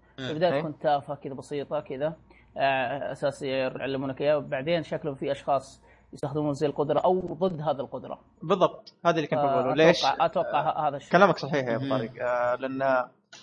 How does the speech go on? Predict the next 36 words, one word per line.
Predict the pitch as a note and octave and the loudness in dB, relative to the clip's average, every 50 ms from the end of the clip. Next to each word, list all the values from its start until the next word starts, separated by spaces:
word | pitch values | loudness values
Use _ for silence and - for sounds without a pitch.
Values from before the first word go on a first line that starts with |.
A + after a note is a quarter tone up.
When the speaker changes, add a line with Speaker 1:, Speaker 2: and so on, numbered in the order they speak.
| - _ _ _ _ _ _ _ _ - | -20 _ _ _ _ _ _ _ _ 0
Speaker 2:
يعني | C3 C#3+ C#3+ | 2 2 2
ممكن | C#3+ D#3 D3+ - D3+ D3 | 2 0 0 0 -2 -2
تكون، | - - C#3+ C#3 C3+ C3+ C3 | 0 -2 -2 0 0 0 0
آه، | B2+ B2 B2 A#2+ A#2+ A#2 - - - - - - | 0 -2 -4 -6 -8 -8 -10 -12 -14 -14 -12 -6
نفس | B2+ C#3 C3 - - | -6 -4 -4 -2 -2
الألعاب | C3+ B2+ B2+ C3+ C3 C3 | -2 0 0 0 0 0
اللي | B2 C3 | -2 -4
تكون | B2+ - - C3+ B2+ | -4 -4 -6 -6 -6
في | A#2+ C3 B2 | -4 -4 -6
عندك | B2 A#2+ A#2+ - | -6 -6 -10 -10
قدرات، | - C#3+ C3 B2 C3 C#3+ C#3+ - - - | -8 -4 -2 0 0 0 -2 -4 -10 -14
بعض | B2 A#2 B2+ | -14 -10 -6
الألعاب | B2+ B2 A#2+ A#2+ A#2+ A#2 | -6 -6 -4 -6 -6 -6
تصير | - - C3+ B2+ | -6 -6 -6 -6
في | C3 B2+ | -6 -8
عندك | A#2+ B2 - - | -8 -8 -10 -10
قدرات، | - B2+ - C#3 D3 D3+ D3 - | -6 -4 0 0 0 0 -2 -4
آه، | C3+ B2+ B2+ B2 A2+ - - - _ _ _ _ _ _ _ - | -8 -8 -8 -10 -12 -14 -16 -20 _ _ _ _ _ _ _ -4
يوريك | C3 C#3 C#3+ D3+ D3+ D3 - | -2 0 2 2 0 0 -2
إن | C3+ C#3 B2+ | -8 -8 -8
في | - | -8
البداية | C3+ C3 C3+ C#3 D3 C#3+ C#3 C#3+ C#3 C#3 C#3 | -6 -6 -4 -2 0 0 2 0 0 -2 -4
تكون | C3+ C3+ - - D3 | -10 -12 -8 -6 -6
سهلة | C3 - D3+ C3 A#2+ A#2+ | -4 -2 -4 -4 -4 -6
كذا، | A2+ - A#2 A#2 | -8 -8 -10 -8
تستخدم | - - C3 B2+ C3+ B2+ | -8 -10 -8 -8 -8 -6
قدراتك | C#3+ C3+ C3+ C3+ C3+ C3 C3 | -2 -2 0 -2 -2 -4 -6
بكل | B2 - - - | -6 -4 -4 -2
سهولة، | - - C#3+ C3+ D3 D3+ C#3+ | -2 -2 -2 0 0 -2 -2
تقدر | C#3 C#3 C#3 C3 | -2 -4 -6 -6
تقتل | B2+ - - C#3+ - - C#3+ C3 B2 B2 - - - - - - _ _ - | -8 -6 -10 -10 -6 -6 -6 -6 -6 -8 -14 -20 -20 -20 -20 -20 _ _ 0
عدد | C#3+ C#3+ C#3 C3 B2 | 0 0 0 -4 -6
من | B2+ B2 | -10 -10
الجنود. | B2 A#2+ B2+ C3+ D3+ D#3+ D#3+ D3 C#3 | -10 -10 -10 -8 -8 -8 -8 -8 -6
بعد | - - C3 | -6 -6 -6
فترة | - D#3+ D#3 E3 E3+ E3+ E3+ - | -8 -10 -8 -8 -8 -8 -8 -10